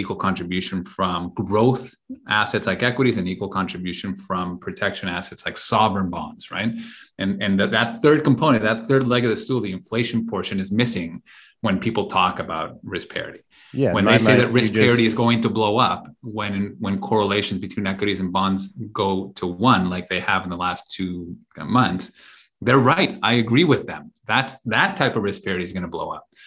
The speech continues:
Speaker 1: But a balanced risk parity, I think if you look at just a plain risk parity, Invesco has one, A Q R has one, they're flat to down a couple of points throughout the year. They haven't gotten hurt, um, because of that inflation protection, right?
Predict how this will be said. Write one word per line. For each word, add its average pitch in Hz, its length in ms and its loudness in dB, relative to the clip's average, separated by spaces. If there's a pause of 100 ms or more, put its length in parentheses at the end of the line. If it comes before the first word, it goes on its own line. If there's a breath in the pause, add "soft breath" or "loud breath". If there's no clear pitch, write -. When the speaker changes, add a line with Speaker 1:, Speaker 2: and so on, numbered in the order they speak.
(320 loud breath)
Speaker 1:
But 101 120 2
a 92 60 2
balanced 113 480 6
risk 104 220 0
parity, 92 420 0
I 90 60 -2
think 95 220 -6
if 92 120 -6
you 92 60 -4
look 101 180 0
at 90 220 -4 (220 soft breath)
just 104 220 -2
a - 180 -6 (160)
plain 110 320 4
risk 107 240 0
parity, 98 640 0
Invesco 98 680 0
has 95 280 0
one, 92 240 -4
A 98 80 -2
Q 98 240 -2
R 101 120 4
has 92 300 -2
one, 92 320 -4 (360 soft breath)
they're 107 460 2 (120)
flat 107 460 0
to 110 80 -2
down 98 600 -2
a - 60 -12
couple 95 280 -4
of - 60 -16
points - 420 -14 (100)
throughout 90 260 -6
the 82 80 -8
year. 80 360 -12
They 90 100 -8
haven't 90 280 -4
gotten 82 240 -8
hurt, 80 340 -8 (400)
um, 82 380 -6 (140)
because 107 340 -2
of 101 80 2
that 95 140 0
inflation 90 420 -6
protection, - 500 -16
right? 90 320 -6